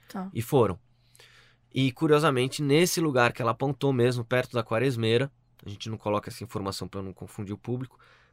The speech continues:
Speaker 2: mas a quaresmeira era uma árvore de referência ali, é que eles escavam, é onde, enfim, tem a evidência ali que não se sabe se é um cabelo humano ou animal, ou se é
Speaker 1: Uhum.
Speaker 2: vegetal,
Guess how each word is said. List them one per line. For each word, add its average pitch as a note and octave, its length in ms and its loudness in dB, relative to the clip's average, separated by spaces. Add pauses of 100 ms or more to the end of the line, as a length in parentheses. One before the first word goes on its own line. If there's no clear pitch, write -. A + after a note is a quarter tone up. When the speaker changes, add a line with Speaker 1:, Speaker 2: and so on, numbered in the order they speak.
Speaker 2:
mas G#2 160 -2
a A2 60 0
quaresmeira A#2 540 2
era A#2 120 4
uma A#2 140 2
árvore A2 340 2
de G2+ 120 -6
referência A2+ 680 -2
ali, G#2 220 -8 (680)
é A#2 200 6
que B2+ 420 -4 (440)
eles A2+ 240 0
escavam, B2 840 6 (480)
é G#2 180 2
onde, A2 640 2 (300)
enfim, G2+ 360 -8 (200)
tem A#2 280 2
a A2+ 120 4
evidência G#2+ 520 -2
ali F#2+ 120 -4
que G2+ 100 -10
não G2 100 -6
se A2+ 120 -8
sabe G2+ 280 -2
se - 100 -8
é F#2 40 -4
um F#2+ 60 -6
cabelo G2 460 -4
humano G#2 380 -2
ou G2 40 0
animal, G2 520 2
ou F2+ 100 -2
se - 160 -8
é E2+ 180 -8 (260)
Speaker 1:
Uhum. G#3+ 220 -10
Speaker 2:
vegetal, G#3 600 -2